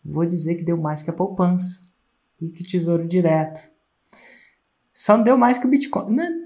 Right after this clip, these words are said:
de repente, até mais que o Bitcoin. O que eu quero dizer é incrível. Se você tá sentindo isso, ó, dinheiro demais, gasta muito tempo, tem gente demais no mercado. Imagina se você tivesse dado ouvidos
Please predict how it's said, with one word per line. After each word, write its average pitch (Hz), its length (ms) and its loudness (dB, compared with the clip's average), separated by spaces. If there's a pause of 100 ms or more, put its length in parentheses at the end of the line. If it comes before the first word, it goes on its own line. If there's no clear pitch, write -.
(300)
de 190 160 -4
repente, 196 420 -4
até 202 140 -6
mais 214 220 -4
que - 80 -10
o 240 40 -6
Bitcoin. 147 460 -8 (1160)
O 180 60 -8
que - 80 -4
eu 185 60 0
quero 196 200 0
dizer 165 320 0
é 202 40 -2
incrível. 170 600 0
Se - 180 -10
você 139 260 -6
tá 170 120 -6
sentindo 175 580 -4
isso, - 400 -14 (640)
ó, 117 440 -4 (140)
dinheiro 147 420 -2
demais, 127 760 -6 (300)
gasta 160 360 2
muito 160 240 -6
tempo, 120 420 -10 (520)
tem 151 160 0
gente 147 240 -4
demais 135 280 -6
no 135 60 -6
mercado. - 540 -10
Imagina 190 760 2
se - 120 -12
você 196 220 -6
tivesse 165 440 -6
dado 147 440 -4 (1120)
ouvidos 165 1120 0